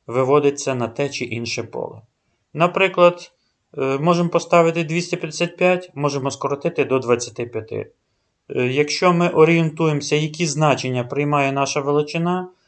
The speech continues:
ми можемо автоматично обмежити, е, розмір поля для того, щоб зменшити фізично об'єм нашої бази даних.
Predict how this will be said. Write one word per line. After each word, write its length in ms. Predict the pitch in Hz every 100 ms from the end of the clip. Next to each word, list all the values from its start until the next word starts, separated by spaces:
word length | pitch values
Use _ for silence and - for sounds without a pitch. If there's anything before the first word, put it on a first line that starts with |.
| _ _
ми 240 | 170 185 196
можемо 440 | 175 170 160 160
автоматично 720 | 139 147 147 151 175 175 156 147
обмежити, 600 | 131 143 143 127 123 131
е, 200 | 131 127 _ _ _ -
розмір 720 | 131 135 147 143 143 139 135
поля 500 | 151 160 156 156 156 - _ 113
для 200 | 117 127
того, 280 | 147 131
щоб 320 | 131 - 131 127 127 127 120
зменшити 640 | 120 143 156 151 139 131
фізично 600 | - 117 135 139 135 135
об'єм 380 | 120 113 135 135
нашої 360 | 120 113 117
бази 300 | 107 107 101
даних. 360 | 101 - 104 107